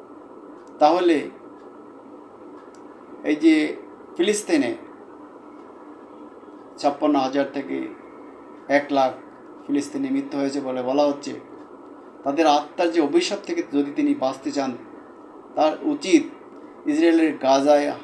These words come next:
হামলা বন্ধ করার নির্দেশ দেওয়া। যদি নির্দেশ তারা না মানে, অবশ্যই ইসরায়েলের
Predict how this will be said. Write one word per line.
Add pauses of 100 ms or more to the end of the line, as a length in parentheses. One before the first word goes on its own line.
হামলা
বন্ধ
করার
নির্দেশ
দেওয়া। (680)
যদি
নির্দেশ
তারা
না
মানে,
অবশ্যই
ইসরায়েলের